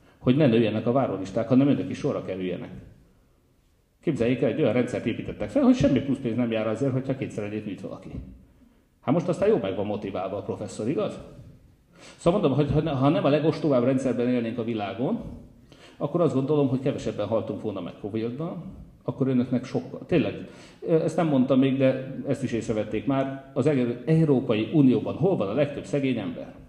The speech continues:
Magyarországon. Átlagosan a szegénység egy picivel még nagyobb Bulgáriában. Az egész Európai Unió huszonhét országából második legszegényebbek vagyunk. Második legszegényebb lett Magyarország.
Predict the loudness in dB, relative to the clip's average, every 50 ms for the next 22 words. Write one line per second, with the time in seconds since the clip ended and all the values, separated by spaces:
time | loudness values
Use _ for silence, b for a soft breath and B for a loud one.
0 | -20 -20 -20 -20 _ _ _ b b b b b b b b -2 0 2 2 2
1 | 2 0 -4 -6 -8 -10 -10 -14 -14 -14 -14 -16 -16 -16 -18 -18 -20 -20 -20 B
2 | B B B B B B B B -4 -2 -2 0 0 0 0 0 0 0 -2 -4
3 | -2 -2 -2 -2 -2 -2 -2 -2 -4 -2 0 -2 0 0 0 0 0 -2 -4 -4
4 | -4 -4 -2 -4 -2 -4 -6 -10 -12 -16 -18 -20 -20 -20 _ _ -6 -4 -4 -4
5 | -4 -6 -6 -6 -8 -8 -8 -6 -6 -6 -6 -8 -10 B B B B B B B
6 | B B -2 0 0 0 0 0 0 0 0 0 0 0 2 2 2 2 2 0
7 | -2 -2 -2 -4 -4 -4 -4 -6 -8 -6 -6 -6 -6 -4 -4 0 2 2 4 4
8 | 2 0 -2 -4 -2 -4 -4 -4 -4 -6 -8 -8 -8 -8 -8 -8 -10 -10 -12 -12
9 | -12 -10 -10 -12 -12 -6 0 2 2 2 2 0 0 -2 0 2 2 2 2 2
10 | 0 -2 -2 -2 -2 -2 -4 -4 -4 -4 -4 -4 -6 -8 -10 -10 -10 -10 -10 -10